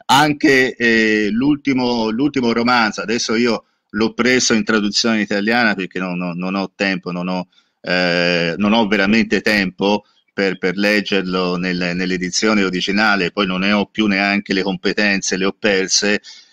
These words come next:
Ho preso l'ultimo, l'ultimo romanzo che è stato pubblicato, no? Eh, e tradotto in italiano, e ho cominciato a leggerlo, le prime pagine sono già notevoli.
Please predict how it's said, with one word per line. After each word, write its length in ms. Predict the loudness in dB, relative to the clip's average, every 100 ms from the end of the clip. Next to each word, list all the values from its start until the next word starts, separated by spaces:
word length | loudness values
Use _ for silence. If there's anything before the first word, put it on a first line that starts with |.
| _
Ho 100 | -4 0
preso 440 | 2 2 4 4
l'ultimo, 540 | 4 2 2 2 4
l'ultimo 440 | 4 2 2 2 2
romanzo 520 | 2 2 2 0 -2
che 120 | -4
è 20 |
stato 300 | -4 -4 -4 -6
pubblicato, 720 | -4 -4 0 0 0 -2 -4
no? 300 | -2 -2 -4 _ _ -6
Eh, 480 | -2 0 0 0 -2
e 60 |
tradotto 520 | 0 0 2 2 2 -2
in 80 |
italiano, 920 | -2 0 0 2 2 2 2 0 -2 -4 -18 _
e 200 | -4 -2
ho 80 | 0
cominciato 640 | 0 0 0 2 2 2
a 40 | 2
leggerlo, 800 | 2 2 0 0 0 2 2 2
le 140 | 0
prime 300 | 0 0 2
pagine 540 | 2 4 2 0 -2 -2
sono 260 | -4 -6
già 220 | -2 -2
notevoli. 720 | -2 -4 0 0 0 -2 -6